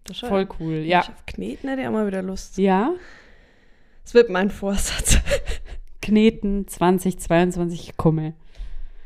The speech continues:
Speaker 2: Jawohl.
Speaker 1: diesem Sinne.
Speaker 2: Das war's.
Speaker 1: Erste Folge zwanzig zweiundzwanzig.
Speaker 2: Folge
Speaker 1: Äh.
Speaker 2: siebenundvierzig. Wir haben bald Folge fünfzig. Wahnsinn.
Speaker 1: Wahnsinn.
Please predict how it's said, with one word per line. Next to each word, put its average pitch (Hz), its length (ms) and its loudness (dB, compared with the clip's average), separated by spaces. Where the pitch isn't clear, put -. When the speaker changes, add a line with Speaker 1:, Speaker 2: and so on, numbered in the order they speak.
Speaker 2:
Jawohl. 311 300 8
Speaker 1:
diesem 180 60 0
Sinne. 226 380 -6
Speaker 2:
Das - 220 -4
war's. 269 380 2
Speaker 1:
Erste 254 360 4
Folge 262 320 2
zwanzig 240 420 -4
zweiundzwanzig. 196 920 -6
Speaker 2:
Folge 240 680 0
Speaker 1:
Äh. 202 200 2
Speaker 2:
siebenundvierzig. 233 920 -2
Wir 196 80 4
haben 196 120 2
bald 196 200 4
Folge 185 280 0
fünfzig. - 720 -10
Wahnsinn. 175 460 -8
Speaker 1:
Wahnsinn. 175 460 -6